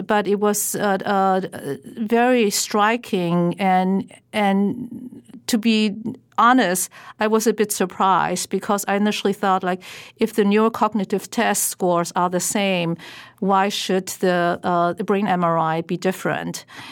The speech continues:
And, um, uh, so I was educated that it can be different,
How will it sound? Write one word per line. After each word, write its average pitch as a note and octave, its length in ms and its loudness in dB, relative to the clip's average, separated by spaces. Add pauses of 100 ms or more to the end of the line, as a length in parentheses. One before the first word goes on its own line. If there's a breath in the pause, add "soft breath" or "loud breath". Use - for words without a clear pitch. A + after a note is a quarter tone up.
(360 loud breath)
And, F#3 480 -2
um, F3+ 460 0
uh, F#3+ 120 -2
so G#3+ 220 -2
I G#3 60 2
was G#3+ 260 0
educated F#3+ 840 -2
that F#3+ 260 0
it G3+ 100 -8
can A#3+ 220 2
be G#3 100 0
different, F#3 720 -2